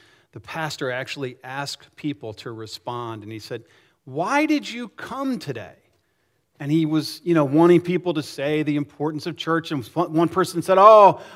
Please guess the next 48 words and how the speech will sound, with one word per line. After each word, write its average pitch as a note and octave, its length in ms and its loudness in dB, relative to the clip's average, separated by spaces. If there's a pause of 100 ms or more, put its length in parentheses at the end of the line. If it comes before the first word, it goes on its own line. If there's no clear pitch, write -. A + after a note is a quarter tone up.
I G#3+ 180 8
just, A#3 260 0 (180)
I A3 160 6
just A#3 220 -6
love C4+ 720 4
being A#3+ 200 -2
in A3+ 100 -2
the A3 80 -2
house A3 320 2
of G3+ 60 -8
the G3+ 80 2
Lord. G#3 300 2
I, G3+ 220 2 (320)
I G#3+ 160 6
love A#3 640 6
hearing A#3+ 340 -4
you A3+ 160 -4
preach, A3 680 -2
and F#3 120 -4
it's G3 220 -6
amazing G#3+ 680 -2
to G3+ 100 0
be G#3 380 -6
here, F3 480 -2
and C#3+ 100 -8
just D#3 200 -12 (260)
glorious A3+ 680 4
words." G3+ 460 2
Another G3 240 4
one G3 120 -2
said, A#3 120 2
"Oh, C#4+ 240 8
I B3 140 4
love B3+ 500 4 (240)
coming C4 380 0
and A#3+ 180 -4
singing C4+ 480 -2
these A#3 200 -8
glorious B3 640 6
songs, A#3+ 640 2
and A3 80 -2
it's G#3+ 120 -6
fabulous A#3+ 800 0
to F#3+ 140 -6
be B3 260 -8
here G#3 240 -2
and F#3 100 -4
to F3 140 -4